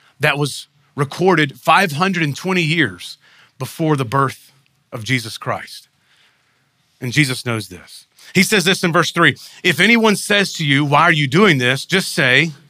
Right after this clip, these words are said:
'The master, the Lord, has need of it, and will send it back here immediately.'" And so they went away and found a colt tied at a door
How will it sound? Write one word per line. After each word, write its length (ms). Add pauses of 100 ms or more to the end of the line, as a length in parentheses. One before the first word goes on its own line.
(180)
'The 120
master, 680
the 140
Lord, 400 (720)
has 260
need 220
of 100
it, 160 (320)
and 180
will 220
send 400
it 240
back 240
here 380
immediately.'" 580 (560)
And 100
so 120
they 180
went 300
away 320
and 120
found 260
a 40
colt 460 (420)
tied 440 (420)
at 160
a 60
door 420